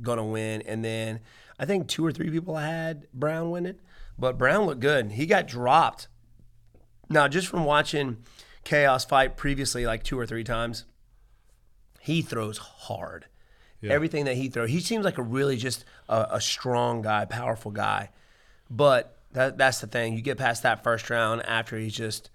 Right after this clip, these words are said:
Speaker 1: swung as hard as he could, like, seven times. He's done. He's tired.
Speaker 2: Yeah, he got depleted real quick, quicker than I've ever seen him, 'cause I've
Speaker 1: Yeah.
Speaker 2: seen him fight a couple of times. I
Speaker 1: And
Speaker 2: saw him f-, knock out, um, Abdul Razak Al Hassan, I think that's his name.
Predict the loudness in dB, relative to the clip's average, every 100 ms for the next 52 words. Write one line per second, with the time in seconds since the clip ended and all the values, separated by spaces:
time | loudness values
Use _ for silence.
0 | -20 -20 -20 -16 -6 -4 0 0 0 0
1 | 0 0 -6 -4 0 2 0 -6 -8 -6
2 | -2 -2 0 0 0 -2 -6 -6 -4 -4
3 | -6 -8 -2 0 0 -4 -2 2 2 2
4 | 2 2 0 -2 -4 -4 -2 2 2 2
5 | 2 0 0 -8 0 4 6 6 6 4
6 | 4 2 -2 -6 -10 -20 -20 -20 -20 -20
7 | _ _ _ -4 0 0 -2 -4 -4 -4
8 | -4 -6 -4 -2 0 0 -2 -4 -4 -6
9 | -6 -6 -8 -8 -6 -4 -2 0 -2 -4
10 | -8 -14 -10 -4 -4 -2 -2 0 -2 -8
11 | _ _ _ _ -8 -6 -6 -8 -10 -14
12 | -18 -16 -16 -18 -12 -8 -6 -2 2 2
13 | 2 0 0 -2 0 2 2 0 -2 -4
14 | -4 -4 -6 -8 -8 -10 -12 -12 -10 -6